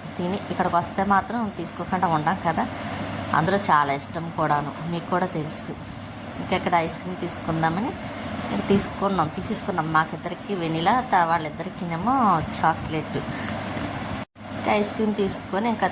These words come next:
తింటా బయలుదేరుతామండి. అందులో మీకు చెప్పడం మర్చిపోయాను, ముందు మీకు అదే అండి, నిన్న ఈ రోజు పెట్టాల్సిన వీడియో నిన్న, అదే అండి, ఈ రోజు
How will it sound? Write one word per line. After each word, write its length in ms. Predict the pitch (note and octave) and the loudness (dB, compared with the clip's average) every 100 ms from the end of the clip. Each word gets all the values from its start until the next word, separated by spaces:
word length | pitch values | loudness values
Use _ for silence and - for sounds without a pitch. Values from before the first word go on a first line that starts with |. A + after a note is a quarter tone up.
| F#3 | 0
తింటా 340 | F3 D#3 A3+ A#3 | -2 2 4 4
బయలుదేరుతామండి. 720 | F3 F3 F#3+ F3+ - D#3+ D#3 D#3 | 4 2 2 2 0 -2 2 0
అందులో 220 | E3 G3 A3 G3 | 2 -2 -2 -2
మీకు 180 | F#3+ G3 - | -4 -2 0
చెప్పడం 280 | G#3 F#3+ G3 | 0 2 0
మర్చిపోయాను, 580 | E3+ - - D#3 D3+ D3 - - - - F3 | 0 -2 -2 0 0 -2 -4 -6 -6 -2 2
ముందు 260 | F#3 F#3+ G3+ G3+ | 2 4 4 4
మీకు 260 | G3 - F#3 F3 E3 E3 - - | 2 2 4 4 4 2 2 0
అదే 120 | E3+ G3 | 2 2
అండి, 140 | E3 - F3+ | 0 -4 -2
నిన్న 200 | F#3 F3+ G#3 G#3 | -2 -2 2 4
ఈ 40 | G3+ | 6
రోజు 240 | G3 G3+ - - | 6 4 0 0
పెట్టాల్సిన 540 | G3+ G3+ F#3+ F#3+ - F#3 F3+ | 2 2 2 0 -4 -4 -4
వీడియో 240 | F#3 A3+ A3+ G3+ | 0 0 0 0
నిన్న, 260 | F#3+ F#3 F#3 F3+ F3 E3 - - - - - - - - - - | -2 0 2 4 2 0 -6 -12 -12 -12 -12 -10 -8 -8 -4 0
అదే 140 | F3 G3 | 2 2
అండి, 120 | F3+ G3+ | 4 4
ఈ 40 | F#3+ | 4
రోజు 180 | G3 | 2